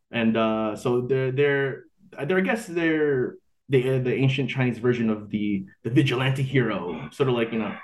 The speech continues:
how Batman is to, to Gotham City. So, yeah, so yeah, I mean,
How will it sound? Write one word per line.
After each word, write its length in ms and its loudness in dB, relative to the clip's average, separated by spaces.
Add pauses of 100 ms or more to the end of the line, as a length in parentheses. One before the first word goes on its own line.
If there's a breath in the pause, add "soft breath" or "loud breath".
(100)
how 120 0
Batman 540 0
is 220 -2
to, 260 0
to 100 -6
Gotham 380 2
City. 380 0 (840)
So, 120 -2
yeah, 200 2
so 140 -2
yeah, 240 0
I 40 0
mean, 400 -4